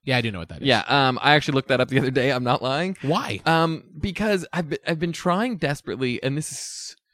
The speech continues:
Speaker 2: so sad and such a telling, uh, point, <laughs> point of view on my, on my life right now. <laughs> I was trying desperately to find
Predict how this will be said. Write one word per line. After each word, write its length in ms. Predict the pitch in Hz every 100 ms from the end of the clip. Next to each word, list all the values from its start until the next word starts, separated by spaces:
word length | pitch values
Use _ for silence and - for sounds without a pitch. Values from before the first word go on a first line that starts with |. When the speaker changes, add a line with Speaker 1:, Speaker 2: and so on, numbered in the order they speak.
| _
Speaker 2:
so 440 | - - - 147 151
sad 340 | - 123 113
and 120 | 117
such 260 | - 143 151
a 60 |
telling, 580 | 143 - 127 127 127 135 - _ _ _ _ _ _
uh, 280 | 123 120 107
point, 440 | - - 131 127 - _ _ _
<laughs> 80 | 165 - 139
point 200 | - 151
of 60 | 139
view 180 | 131 139
on 80 | 131
my, 220 | 110 107 -
on 100 | 135
my 120 | 127
life 300 | 113 104 131
right 160 | 151 160
now. 260 | 160 170 180 -
<laughs> 160 | - - - 247 - 165 - 202 -
I 100 | 175
was 140 | 170
trying 400 | - 233 226 156
desperately 520 | 165 170 - 135 139
to 120 | 135
find 640 | - - 135 143 147 156